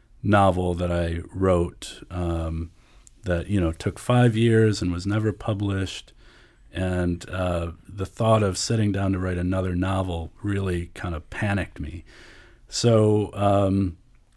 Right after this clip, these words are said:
you know, I wrote a story, and the first story, actually, that I wrote was the Henderson Lovely story. And I wrote that in two thousand eight. Um, and, um,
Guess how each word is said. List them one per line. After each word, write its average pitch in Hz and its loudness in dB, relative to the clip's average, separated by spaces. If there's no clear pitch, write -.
you 160 6
know, 147 12
I 135 12
wrote 147 8
a 143 4
story, 139 6
and 131 8
the 123 6
first 165 2
story, 127 2
actually, 95 -2
that 95 -4
I 92 0
wrote 98 0
was 92 -6
the 98 -4
Henderson 95 0
Lovely 90 -4
story. 73 -10
And 98 -6
I 85 -4
wrote 90 -4
that 87 -4
in - -12
two 95 -4
thousand 87 -4
eight. 82 -6
Um, 85 -4
and, 92 0
um, 87 -2